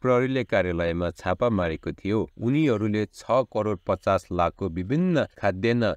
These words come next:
खरिद सम्बन्धी कार्यक्रमको बोलपत्र आह्वान समेत गरिसकेका थिए। उनीहरूले शङ्कर आरएलको स्कर्पियो गाडी भाडामा लिएर छ लाख बाह्र हजार रकम ठगेको, ठगेको घर धनी विश्वबहादुर गुरुङलाई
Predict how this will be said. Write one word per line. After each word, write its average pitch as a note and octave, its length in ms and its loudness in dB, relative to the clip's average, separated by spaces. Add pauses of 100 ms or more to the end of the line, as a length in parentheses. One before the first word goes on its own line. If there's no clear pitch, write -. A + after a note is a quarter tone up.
खरिद F#2+ 300 0
सम्बन्धी F2 580 -2 (180)
कार्यक्रमको G2+ 760 0
बोलपत्र E2+ 580 -4
आह्वान E2+ 380 -2
समेत G#2+ 480 -4
गरिसकेका D#2+ 600 -4
थिए। F#2 500 -4
उनीहरूले C3+ 480 0
शङ्कर A2+ 500 -2
आरएलको A2+ 580 -2 (240)
स्कर्पियो A2 680 0
गाडी F#2+ 320 0
भाडामा F#2 560 -2
लिएर F2 340 -2 (140)
छ A#2 300 2
लाख B2+ 280 2
बाह्र G#2 400 2
हजार F#2 320 2
रकम F#2 340 0
ठगेको, F#2 640 -2
ठगेको A2 560 0
घर F#2+ 300 0
धनी G#2 260 0
विश्वबहादुर F#2 680 0
गुरुङलाई F2 500 -2